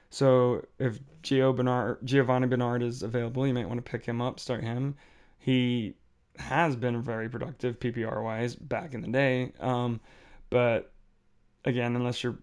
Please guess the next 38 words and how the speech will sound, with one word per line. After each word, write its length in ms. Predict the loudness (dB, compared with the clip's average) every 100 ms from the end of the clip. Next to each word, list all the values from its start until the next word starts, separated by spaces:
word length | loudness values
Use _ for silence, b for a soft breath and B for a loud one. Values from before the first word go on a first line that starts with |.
| -6
kinda 220 | -2 -2
desperate 300 | -4 -4 -4
at 80 | -2
run, 160 | -4 0
I 80 | 4
mean, 120 | 4
he 100 | 4
could 160 | 2
do 100 | 2
really 220 | 2 2 2
good 160 | 2
the 60 | 0
next 220 | -2 -4
few 180 | -4 -2
weeks. 260 | -2 -4
Who 80 | -2
knows? 380 | 0 0 -2 -8 -6
Uh, 420 | 0 2 2 -2 -6 B
he's 80 | B
got 140 | 2 4
a 20 |
juicy 280 | 4 2 2
matchup 440 | 2 2 2 0 -2 _ -6
against 360 | -2 -2 -2
San 120 | -4
Francisco 640 | -4 -4 -4 -2 2 2 0 b b b b
in 160 | 0 2
week 180 | 0 0
two. 340 | 0 0 -2 -6
So 460 | 2 4 4 2 0
yeah, 200 | 0 2
you 120 | 2
might 140 | 2
wanna 140 | 0 -2
pick 180 | -2
him 140 | -2 -2
up 120 | -2
off, 220 | -2 -4